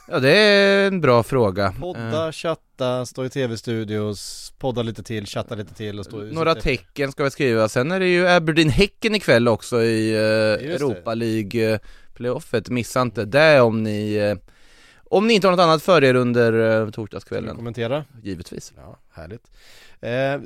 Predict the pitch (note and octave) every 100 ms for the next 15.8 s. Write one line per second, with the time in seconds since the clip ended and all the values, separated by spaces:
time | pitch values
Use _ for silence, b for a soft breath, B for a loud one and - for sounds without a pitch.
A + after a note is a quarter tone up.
0 | - C3 C#3 D3 A3 G#3 G3+ F#3 A#2+ C#3
1 | G3+ F3+ - F3+ D3 D#3 D#3+ C#3 D3 A#2+
2 | A#2 - A2 A2+ - A2 G#2+ G#2 G#2 A2
3 | A#2 C3 C3+ - - B2+ A#2 G#2+ G#2+ G2+
4 | G2 G2+ G2+ G2 G2 - - A#2 A#2 D#3
5 | A#2+ A2+ B2 F#2+ F#2 F#2 - - A#2 G#2+
6 | D3 D3 C#3+ C3+ A#2 D3+ A#2+ G#2 B2+ -
7 | - G2+ F2 G2+ G2 G2 F#2+ F2 F2 E2+
8 | E2+ - D#2+ A2 G#2 G2+ G2+ G2 F#2 F2+
9 | _ - G2 F2+ - F#2 E2 - D2+ G#2+
10 | F2 - D#2 D2 C#2 D2+ - G1+ - _
11 | D#3+ G3 G#3+ F#3+ G3 F#3+ G3+ F#3+ G#3+ A#3
12 | F3+ - G3 G#3+ G#3 G3+ B3 B3+ F3+ G#2
13 | G2+ G#2 G2 G#2 G#2+ A2 G#2 - F#2+ G2
14 | G2+ G#2+ D#3 D#3+ D#3 D#3 C3 C3 B2+ B2+
15 | B2 A2+ - A#2+ C#3+ F3+ -